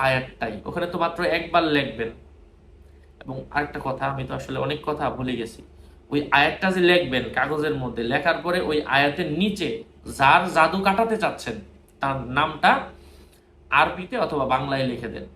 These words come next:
লিখে দিলে ভালো, তার নাম আর তার বাবার নাম, এতটুকুই, মানে এই ব্যক্তি জাদু যেন কাটে। তো তারপরে ওই কালি দিয়েই লিখবেন, যে কালি বলছিলাম, জাফরান কালি, মেশকো জাফরান কালি।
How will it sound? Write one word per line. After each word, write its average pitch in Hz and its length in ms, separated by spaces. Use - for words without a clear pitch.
লিখে 202 240
দিলে 196 220
ভালো, 120 160
তার 135 180
নাম 214 160
আর 120 140
তার - 140
বাবার 123 220
নাম, 110 100
এতটুকুই, - 440
মানে 113 140
এই 151 100
ব্যক্তি 147 220
জাদু 131 260
যেন 110 120
কাটে। 107 220
তো - 80
তারপরে 165 380
ওই 180 160
কালি 190 240
দিয়েই 151 220
লিখবেন, 139 340
যে 139 140
কালি 135 160
বলছিলাম, 123 420
জাফরান 113 380
কালি, 113 180
মেশকো 135 300
জাফরান 120 400
কালি। 120 180